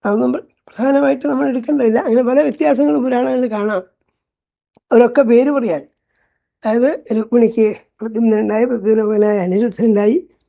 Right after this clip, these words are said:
ജാമ്പവതിക്ക് സാമ്പനുണ്ടായി, ഇങ്ങനെ ഓരോ ആളെയും പറഞ്ഞു.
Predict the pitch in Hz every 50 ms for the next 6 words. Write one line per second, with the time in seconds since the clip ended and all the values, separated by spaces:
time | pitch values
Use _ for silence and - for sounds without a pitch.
0 | _ _ _ _ _ _ _ _ _ _ _ _ _ _ 480 330 240 240 214 208
1 | 220 226 233 233 220 202 226 220 - - 226 214 226 - - - - - _ _
2 | _ _ _ _ _ _ _ _ - - 220 185 185 190 202 202 233 226 220 202
3 | 190 196 202 220 254 330 - _ _ _ _ _ _ _ _ _ _ _ _ _
4 | _ 330 349 339 330 302 277 285 320 311 302 269 262 277 302 285 233 233 220 233
5 | 269